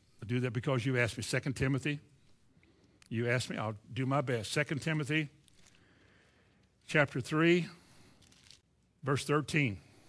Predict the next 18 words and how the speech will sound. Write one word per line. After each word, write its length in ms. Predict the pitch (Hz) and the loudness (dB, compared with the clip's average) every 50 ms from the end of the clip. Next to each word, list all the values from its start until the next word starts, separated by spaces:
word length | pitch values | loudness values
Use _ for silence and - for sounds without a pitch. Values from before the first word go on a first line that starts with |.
| - - - - _ _ _ _ _ _ _ _ _ _ _ - | -20 -20 -20 -20 _ _ _ _ _ _ _ _ _ _ _ -2
"But 140 | - 117 131 | 0 4 6
evil 320 | 147 180 208 175 202 196 | 8 8 8 8 8 8
men 320 | 196 202 202 208 208 208 | 8 8 6 8 6 6
and 160 | 196 190 180 - | 6 4 4 2
seducers 840 | - - 180 180 208 214 151 - - 127 156 175 151 - - - - - - - - - - - - - - _ _ _ _ _ _ _ | 4 4 4 6 6 4 4 2 2 2 2 0 0 -2 -6 -8 -10 -14 -20 -20 -20 -20 -20 -20 -20 -20 -20 _ _ _ _ _ _ _
shall 260 | - - - - 139 151 | -14 -6 -2 0 2 4
wax 380 | 160 165 170 156 131 - - | 6 8 8 6 6 2 -4
worse 760 | 127 131 165 185 196 196 180 - - - - - - - - - _ _ - - - - _ _ _ _ _ _ _ | 0 2 4 6 6 6 4 2 0 -2 -2 -4 -4 -6 -10 -14 _ _ -20 -20 -20 -20 _ _ _ _ _ _ _
and 220 | - 151 156 147 147 | 0 0 2 4 6
worse, 340 | 185 196 175 160 143 - - | 6 6 6 6 4 2 -2
deceiving 600 | 139 135 127 - - 170 190 175 170 190 185 175 | -4 -4 0 4 6 6 6 6 6 4 4 4
and 180 | 170 170 170 156 | 2 4 8 10
being 300 | 202 196 180 151 135 117 | 10 10 10 10 4 2
deceived." 440 | 117 - - - 123 95 82 - | 0 -2 -2 -2 -4 -4 -6 -8
Well, 140 | 110 110 127 | -8 -6 -2
we 160 | 127 147 165 | 0 2 2
know 240 | 160 156 147 143 131 | 4 4 4 4 2
that. 460 | 113 120 98 90 104 - - - - | 0 -2 -4 -6 -8 -10 -14 -18 -20